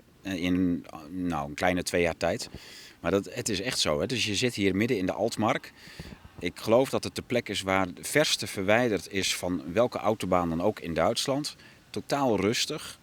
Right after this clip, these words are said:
Maar ja, goed, afgezien van, eh, de windmolenparken waar we het zo meteen over gaan hebben. Maar er, er zit iets hier in deze plek wat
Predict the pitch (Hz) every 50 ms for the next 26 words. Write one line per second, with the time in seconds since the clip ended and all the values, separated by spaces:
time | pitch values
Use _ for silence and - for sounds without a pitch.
0 | - - 80 85 80 71 - - - 87 - - - - - 90 - 98 90 80
1 | - 95 87 85 85 85 85 82 80 80 85 95 107 101 101 98 95 92 - -
2 | 92 90 87 - 92 90 90 90 90 - - 101 98 - 104 98 92 92 95 95
3 | 98 90 87 92 92 104 139 - - - - - - - - - - - - 90
4 | 98 98 - - 113 104 - 170 - - 127 110 - - - - - - - -
5 | 95 104 123 151 156 147 139 117 - - 113 107 101 117 139 139 - - - -
6 | 107 117 147 - - 98 98 101 101 - - -